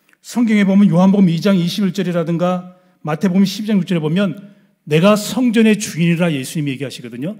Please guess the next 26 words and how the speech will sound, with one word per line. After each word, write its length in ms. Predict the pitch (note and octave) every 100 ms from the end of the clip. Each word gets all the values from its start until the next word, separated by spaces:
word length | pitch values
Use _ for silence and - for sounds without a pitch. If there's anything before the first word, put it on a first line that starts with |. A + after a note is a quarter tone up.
| - _
성전은 800 | - - B3+ B3 A3 A3+ A3+ - -
자기 380 | - E3+ D#3+ E3
육체된 800 | F#3 G3 A3+ A3 G#3 G#3+ - - _
자기 340 | - - F3
자신을 380 | G#3 D#3 - G#3+
말한다고 400 | E3 D#3+ D#3 C#3
얘기하고 300 | B2+ A#2+ A2
있어요. 340 | G#2+ - G2+ _ _ _ _ -
고린도서 280 | A3 A3+ A3+
삼 160 | A3
장 100 | A3+
십 160 | F#3+ G#3+
절에 140 | A3+
보면 560 | G#3 G3+ A3+ G#3+ - -
"너희가 720 | - F3 G3+ G#3 A3 A3 - -
하나님의 440 | - B3 A3+ A3+
성전인 460 | A3+ A#3+ A#3 A3 G#3
것과 580 | G3+ G3+ G#3 A3 G#3+ -
하나님의 440 | - A#3+ A3+ A3
성령이 480 | A3 A3 A3+ G#3+ G#3+
너희 200 | F3+ F#3
안에 200 | F#3 G#3
거하신 300 | E3+ D#3+ F#3+
것을 220 | F3 F3+
알지 200 | C#3+ D3+
못하느냐." 840 | C#3+ - B2+ B2 A#2+ B2+ A#2 G2+